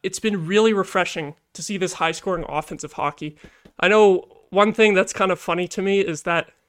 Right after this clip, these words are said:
in the past few years, or basically since the Leafs drafted Matthews and Marner, I kinda have always been ragging on them for how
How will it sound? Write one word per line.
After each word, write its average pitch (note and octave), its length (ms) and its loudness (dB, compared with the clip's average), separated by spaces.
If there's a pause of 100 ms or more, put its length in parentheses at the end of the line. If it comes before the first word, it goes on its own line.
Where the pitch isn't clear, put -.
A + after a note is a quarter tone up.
(640)
in F3 120 -6
the E3 60 -6
past F3 340 -2
few F3+ 420 -10
years, F3+ 580 -10 (200)
or F3 260 -2 (340)
basically C#4 400 0
since A3 360 -2
the F3+ 100 -2
Leafs D#3 500 -6 (240)
drafted D3+ 500 -2
Matthews D3 360 -4
and D#3 100 -6
Marner, D3 400 -6 (160)
I D#3 80 -4
kinda A3 400 4 (320)
have E3+ 120 -6
always F3+ 200 2
been F3 160 0
ragging D#3+ 380 0
on F#3 140 0
them G3 180 -2
for E3 300 -2
how D#3 360 0